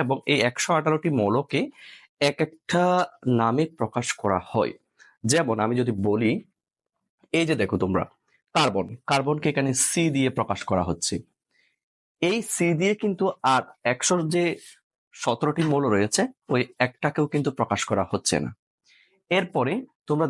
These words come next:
দেখো, এই যে দেখো ক্যাডমিয়াম, ক্যাডমিয়ামকে সিডি দিয়ে প্রকাশ করা হচ্ছে। এই সিডি দিয়ে কিন্তু শুধু ক্যাডমিয়ামকে প্রকাশ করা হয়, এই সিডি দিয়ে আর কোনো মৌলকে প্রকাশ করা হয় না। পাশাপাশি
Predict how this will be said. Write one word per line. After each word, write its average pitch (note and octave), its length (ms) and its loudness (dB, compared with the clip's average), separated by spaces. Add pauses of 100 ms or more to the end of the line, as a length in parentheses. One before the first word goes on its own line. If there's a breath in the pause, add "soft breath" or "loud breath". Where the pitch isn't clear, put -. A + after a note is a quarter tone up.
দেখো, C#3 220 0 (500 soft breath)
এই D3 160 0
যে C#3 120 0
দেখো A2 200 0 (300)
ক্যাডমিয়াম, C3 460 0 (180)
ক্যাডমিয়ামকে E3 560 0 (160)
সিডি E3 460 0
দিয়ে A#2 220 2
প্রকাশ G2+ 300 -2
করা F#2+ 180 0
হচ্ছে। F#2 240 -2 (260)
এই D3 80 2 (100)
সিডি D#3+ 360 0
দিয়ে D3+ 180 0
কিন্তু E3+ 240 -2
শুধু E3+ 220 0
ক্যাডমিয়ামকে A#2+ 560 -2 (100)
প্রকাশ - 220 -4 (100)
করা F2+ 200 0
হয়, - 120 -2 (400 loud breath)
এই C3 60 2 (120)
সিডি C#3 340 0
দিয়ে F3 140 0 (140)
আর A2+ 80 0 (160)
কোনো D#3 160 2 (120)
মৌলকে B2+ 320 2 (180)
প্রকাশ - 240 -4 (100)
করা F2+ 220 0
হয় F2 220 0
না। - 40 -8 (480 loud breath)
পাশাপাশি F3 340 2